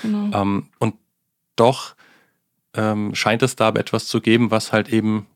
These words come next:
Speaker 2: wir reden nicht nur über ein paar wenige Einzelfälle, wo das leider mal passiert ist, weil
Speaker 1: Nein.
Speaker 2: irgendeine Einzelperson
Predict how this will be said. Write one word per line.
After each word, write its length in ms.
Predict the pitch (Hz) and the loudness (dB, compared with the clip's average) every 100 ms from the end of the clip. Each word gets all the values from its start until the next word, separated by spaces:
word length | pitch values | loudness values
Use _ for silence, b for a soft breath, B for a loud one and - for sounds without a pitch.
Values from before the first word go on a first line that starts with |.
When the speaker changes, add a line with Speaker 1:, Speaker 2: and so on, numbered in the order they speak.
| - | -14
Speaker 2:
wir 200 | 107 92 | -10 -2
reden 280 | 110 113 113 | 2 2 2
nicht 280 | 104 - - | 0 -2 0
nur 180 | 110 107 | 0 2
über 320 | 98 101 - | 0 -2 -2
ein 80 | 101 | -6
paar 320 | - 98 98 | -2 -2 0
wenige 360 | 98 101 98 98 | -2 -2 -2 -2
Einzelfälle, 580 | 107 104 - 101 98 | -2 -2 -2 0 0
wo 100 | 95 | -2
das 160 | 98 98 | -4 -2
leider 260 | 95 98 98 | 2 2 4
mal 180 | 95 | 2
passiert 380 | 92 - - 117 | 0 -6 -2 -2
ist, 120 | - | 2
weil 120 | 104 98 | 2 4
Speaker 1:
Nein. 80 | |
Speaker 2:
irgendeine 280 | 104 104 104 | 2 -2 -2
Einzelperson 1080 | 101 104 110 98 - 123 110 104 98 104 104 | -2 -2 -2 -4 -8 -16 -8 -6 -2 0 0